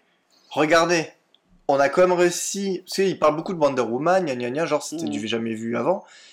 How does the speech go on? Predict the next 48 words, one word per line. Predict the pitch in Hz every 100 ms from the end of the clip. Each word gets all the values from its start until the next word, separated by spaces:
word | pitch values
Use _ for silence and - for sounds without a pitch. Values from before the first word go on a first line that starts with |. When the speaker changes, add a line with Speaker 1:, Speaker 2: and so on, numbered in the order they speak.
| _
Speaker 1:
Et | -
là, | 151
ils, | 202 151
ils | 147
te | 160
prouvent | 143 277 285
qu'en | 170
fait, | 156 233 160
mais |
sur | 123 -
les | 127 131
onze | 180 180
dernières | 165 147 131
années, | 135 147 226 - _ _ _ _ _ -
ils | 147 147
ont |
su | 151 - - 320
t'en | 151
produire | - - 190 185 240 202 - _ _ _ _ _
des | - 123 127
héroïnes | 131 143 160 127 -
qui | -
étaient | 120 180
badass, | 180 143 135 131 - - - _ _ - - -
euh, | 123 113 110 110 110 110
Speaker 2:
Mm. | 113 _
Speaker 1:
qui | -
ont | 135
pas | - 143
forcément | 135 - 151
toujours | 147
brillé, | 123 131 160
genre | 135 117
Pepper, | 120 151 165
bon, | 135
c'est | 117
vrai | 113
qu'elle | 117
se | 110
bat | 120 120
que | 117
sur | 110
la | 113
fin, | 117 -
Speaker 2:
Ouais, |
Speaker 1:
tu | 135
vois. |
Speaker 2:
ouais, | 127